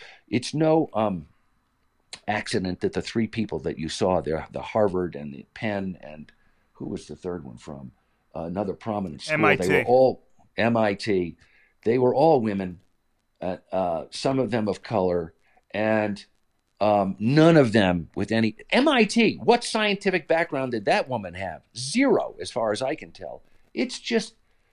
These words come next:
Speaker 1: the people who are running our universities today are from the very worst class of the so-called elites, the very worst part of it.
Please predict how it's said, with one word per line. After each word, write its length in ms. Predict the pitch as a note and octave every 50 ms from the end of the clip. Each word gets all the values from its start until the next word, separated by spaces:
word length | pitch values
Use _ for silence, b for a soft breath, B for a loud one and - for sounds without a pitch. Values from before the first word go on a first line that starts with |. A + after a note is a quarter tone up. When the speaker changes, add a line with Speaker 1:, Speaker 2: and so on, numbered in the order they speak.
| _ _
Speaker 1:
the 180 | - C3 E3+
people 440 | E3+ - - A#3+ C4 B3+ C#4 B3+ G3
who 220 | D#3+ F3 D#3+ D3 C#3
are 120 | B2 A2
running 380 | G#2+ A2 C3+ D3+ E3 F3+ E3 D3
our 120 | B2+ A2+
universities 760 | A2+ A#2 C#3 C3+ A#2+ F#2+ G#2+ A#2+ A#2+ - G#2 F#2+ G#2+ G#2 -
today 580 | - - F2 F2+ F2+ F2+ F2+ E2 E2 E2 D#2+ - _ _ _ _ _ _ _
are 280 | - E2+ F#2 F#2+ G2 G2+
from 360 | G2+ - - A2 G#2+ A2 G2+
the 80 | F2 F#2+
very 400 | F2 G2 C3+ C3+ B2+ B2 A#2+ A2+
worst 640 | G2+ F#2+ F#2 F2+ G2+ G#2+ A#2 B2 - - - - - _ _
class 600 | - - - G#2+ F#2+ F#2+ E2 C#2 - - - -
of 320 | - D2+ D#2+ D#2+ D#2 C#2+
the 120 | - F2 E2
so-called 580 | - - - F#2 F#2 - - G2 D#2+ D#2 C2+
elites, 360 | - B1+ B1 C2 A#1 - - -
the 120 | - F2
very 280 | E2 A2+ C#3 C#3 B2 G#2
worst 500 | D#2 E2 F2+ G2+ G#2+ G#2 - - - -
part 240 | - - F2 D#2+ C2
of 80 | A1 -
it. 140 | A1 -